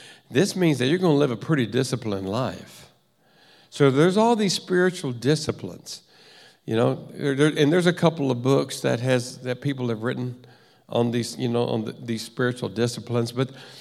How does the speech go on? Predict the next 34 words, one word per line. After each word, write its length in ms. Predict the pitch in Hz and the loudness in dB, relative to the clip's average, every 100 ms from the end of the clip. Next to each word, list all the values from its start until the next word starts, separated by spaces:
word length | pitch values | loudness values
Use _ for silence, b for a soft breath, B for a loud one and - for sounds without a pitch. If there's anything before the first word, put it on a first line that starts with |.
| B - | B 0
but 160 | 160 | 2
you 160 | 160 175 | 4 4
gotta 260 | 175 247 240 | 4 4 4
think 280 | 208 208 | 4 2
in 100 | 165 | 2
terms 360 | 139 175 156 - | -2 -2 -2 -2
of 60 | 131 | 2
this, 260 | 139 113 | 2 2
that, 320 | 139 - - | -2 -6 -4
by 140 | - 202 | 2 4
the 80 | 180 | 4
way, 100 | 143 | 4
you're 140 | 143 | 4
not 360 | 175 233 180 131 | 4 4 0 0
doing 320 | 160 170 151 | 4 4 2
these 220 | 131 127 | 0 -2
disciplines 920 | 127 117 143 - 135 - 107 95 101 | -4 -2 -2 -2 -6 -2 -2 -2 -4
to 120 | - 127 | -4 -4
gain 380 | 123 127 156 | -2 -2 -2
the 80 | 123 | -4
favor 460 | - 127 117 107 104 | -6 -6 -6 -6 -8
of 140 | 95 | -8
God. 300 | 98 123 113 | -4 -2 -2
You 100 | 107 | -2
already 160 | 156 156 | -2 0
have 180 | 147 135 | -4 -4
the 80 | 120 | -6
favor 380 | - 113 107 | -4 -6 -6
of 140 | 101 95 | -10 -10
God. 360 | 117 107 95 - _ _ b b b b b b b b | -10 -10 -14 -18 _ _ b b b b b b b b
Your 180 | - 175 | 2 4
attitude 680 | 160 196 196 160 131 123 123 | 6 4 4 0 0 0 0
is 160 | 123 | -2
like, 200 | 131 127 | 0 0